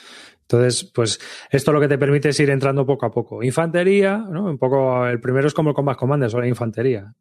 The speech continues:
Y juegas y ya está, y chimpún. Y luego si le quieres meter morteros y, eh, cañones, pues le metes el segundo. Y ya vas avanzando lo que tú quieras. Y luego tiene como expansiones pequeñas con más escenarios.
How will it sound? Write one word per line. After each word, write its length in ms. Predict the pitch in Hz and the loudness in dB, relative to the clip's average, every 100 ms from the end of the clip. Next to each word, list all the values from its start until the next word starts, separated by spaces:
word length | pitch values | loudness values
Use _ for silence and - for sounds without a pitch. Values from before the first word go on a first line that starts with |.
| _ | _
Y 120 | - | -8
juegas 420 | 110 135 131 135 131 | -2 2 2 2 0
y 160 | 110 | 0
ya 120 | 110 | -2
está, 280 | 107 - 107 101 | -2 -4 -6 -4
y 180 | 107 | -6
chimpún. 420 | 104 113 104 120 - _ - - - _ | -2 -2 0 -2 -4 _ -20 -20 -20 _
Y 200 | 127 120 | 2 4
luego 220 | 120 127 | 4 2
si 100 | 120 | 2
le 120 | 123 | 0
quieres 200 | 117 127 | 2 0
meter 400 | 120 123 135 131 | 0 0 0 0
morteros 880 | 123 120 113 147 139 127 123 120 107 | 0 -2 0 0 2 2 2 0 -2
y, 720 | 117 117 113 113 110 107 104 | -2 -2 -2 -4 -6 -8 -12
eh, 60 | 104 110 120 127 127 | -16 -20 -20 -20 -8
cañones, 540 | - 120 135 151 170 | -2 0 2 0 -2
pues 340 | - 120 107 - | -2 -2 -2 -2
le 120 | 117 110 | 0 0
metes 220 | 117 120 | 2 0
el 80 | 107 | 0
segundo. 520 | 107 101 101 98 107 _ _ | -2 -2 -4 -8 _ _ _
Y 120 | 175 117 | -4 0
ya 160 | 110 - 120 | 0 -2 -6
vas 200 | - 143 | -2 0
avanzando 360 | 143 127 139 135 | 0 0 2 2
lo 80 | 127 | 2
que 80 | 113 | 0
tú 100 | 110 | 0
quieras. 300 | 117 107 - | -2 0 2
Y 60 | |
luego 180 | 131 143 | 2 2
tiene 160 | 151 147 | 0 0
como 180 | 147 | 0
expansiones 480 | 147 - 127 151 143 | 0 0 0 0 0
pequeñas 360 | 143 135 147 147 | 0 0 0 0
con 100 | 120 | 0
más 140 | 123 | 0
escenarios. 600 | 135 123 113 120 107 101 | 0 -2 -2 0 -2 -4